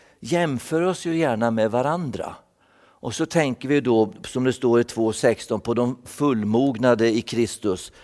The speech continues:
Det är lite olika, olika översättningar. Fullkomliga står det här i folkbibeln.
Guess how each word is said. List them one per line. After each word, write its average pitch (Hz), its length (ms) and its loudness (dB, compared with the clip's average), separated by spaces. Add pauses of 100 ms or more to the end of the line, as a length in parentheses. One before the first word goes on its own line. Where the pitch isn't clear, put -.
(160)
Det - 80 -10
är 110 40 -2
lite 117 180 0
olika, 113 360 2
olika 110 320 2
översättningar. 98 880 2 (800)
Fullkomliga 123 840 4
står 110 220 0
det 104 60 4
här 98 160 6
i 98 80 2
folkbibeln. 87 760 -2